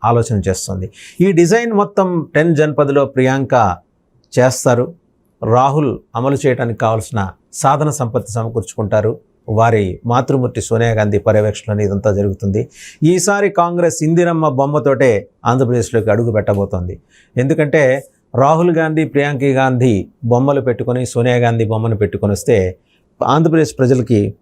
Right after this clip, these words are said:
మైండ్లో రిజిస్టర్ అయిపోయింది. సోనియా గాంధీ వల్లనే కదా రాష్ట్రం ఇంత అన్యాయంగా విడిపోయింది. ఏమీ చూసుకోకుండా ఎకాఎకిన విడచేసి రాజధాని లేకుండా రాష్ట్రాన్ని విడదీయించేసింది ఆవిడే అని చెప్పి పద్నాలుగులోనూ పంతొమ్మిదిలోనూ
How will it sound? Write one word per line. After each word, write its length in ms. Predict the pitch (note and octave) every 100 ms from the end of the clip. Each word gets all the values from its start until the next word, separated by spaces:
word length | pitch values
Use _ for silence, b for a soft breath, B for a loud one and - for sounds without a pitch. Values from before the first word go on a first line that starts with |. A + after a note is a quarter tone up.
| -
మైండ్లో 440 | A2+ C3 D3 C3+
రిజిస్టర్ 400 | A2 A#2+ C#3+ -
అయిపోయింది. 460 | G2+ F2 F2 E2+ F2+ - _
సోనియా 340 | - C#3+ F3 D#3+
గాంధీ 280 | D3 C3+
వల్లనే 320 | B2 A#2+ A2+ A2
కదా 180 | G#2+
రాష్ట్రం 360 | G#2+ A#2 - A#2
ఇంత 160 | G#2+ G#2
అన్యాయంగా 480 | G#2 A2+ A2 G#2+
విడిపోయింది. 680 | F2 G2 G#2 A2 F#2+ G2 E3+ - b b b -
ఏమీ 280 | C#3+ G3+ A#3+
చూసుకోకుండా 840 | A3 G3+ F#3 - F3 D3 D3+ E3
ఎకాఎకిన 600 | D3+ C3 D#3+ C#3+ C3 D3
విడచేసి 760 | B2+ A#2+ B2 C#3 - A#2 F#2+ -
రాజధాని 400 | A#2+ C3 C3 C#3
లేకుండా 340 | A#2 A2+ A#2 A2
రాష్ట్రాన్ని 440 | G#2+ - A#2 G2+
విడదీయించేసింది 840 | F#2+ G2+ G#2+ A2 G2 G#2+ - G2
ఆవిడే 420 | F2+ G2 G#2 F3+ - _ _ -
అని 120 | B2+
చెప్పి 500 | C3 - C#3 G#2 G#2 - -
పద్నాలుగులోనూ 720 | A2+ C#3 C#3+ D#3+ D3 C#3+ C#3+
పంతొమ్మిదిలోనూ 880 | D3 A2+ A2+ C3 A#2+ A#2 A#2+ A2+